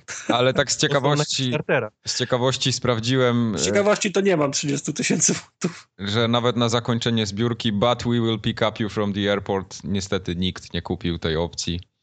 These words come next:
Speaker 3: O, o.
Speaker 1: Więc nie muszą nikogo z lotniska odbierać.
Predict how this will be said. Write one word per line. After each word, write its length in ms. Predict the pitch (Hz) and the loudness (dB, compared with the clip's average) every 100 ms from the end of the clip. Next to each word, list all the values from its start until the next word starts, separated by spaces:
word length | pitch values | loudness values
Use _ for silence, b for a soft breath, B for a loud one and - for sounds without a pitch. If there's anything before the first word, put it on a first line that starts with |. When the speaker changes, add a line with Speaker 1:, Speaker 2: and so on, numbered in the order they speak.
| - - | -18 -8
Speaker 3:
O, 80 | 226 151 147 | -6 -4 -4
o. 600 | 151 147 139 139 139 139 135 - 107 | -2 -2 -2 -2 -2 -2 -2 -4 -2
Speaker 1:
Więc 200 | 110 - | -2 2
nie 80 | 131 | 2
muszą 260 | 127 117 | 4 4
nikogo 360 | 110 107 107 104 | 2 2 0 2
z 40 | |
lotniska 460 | 101 101 101 - 90 | 0 0 -2 0 -2
odbierać. 540 | 82 85 80 78 - | 0 -2 -2 -4 -10